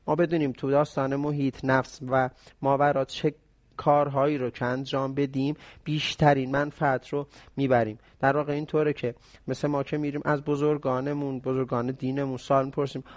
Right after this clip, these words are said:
«آقا چی کار کنیم تو ماه مبارک که بیشتر از، اه، قبل و یه توپل بتونیم استفاده کنیم از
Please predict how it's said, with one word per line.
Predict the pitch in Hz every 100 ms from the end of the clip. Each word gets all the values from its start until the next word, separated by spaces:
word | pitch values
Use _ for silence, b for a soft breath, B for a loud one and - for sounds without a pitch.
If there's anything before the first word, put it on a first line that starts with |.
| B
«آقا | - 165
چی | 151 -
کار | 156 170 165
کنیم | - 120
تو | -
ماه | 123 120
مبارک | 123 120 117 117 -
که | 127
بیشتر | 113 131 131 - - 139
از، | 131 113 - b b b b _ 127
اه، | 120 117 113 -
قبل | 120 117 117 110
و | 120 113 - _ _ _ _ _ _ _ - 131 110 120
یه | 127 123 _ _ 110 110 104 - - - - 233 - _ _
توپل | - 147 - 156 139
بتونیم | 123 123 135 127 123
استفاده | - 127 - 127 123
کنیم | 135 123
از | 117 123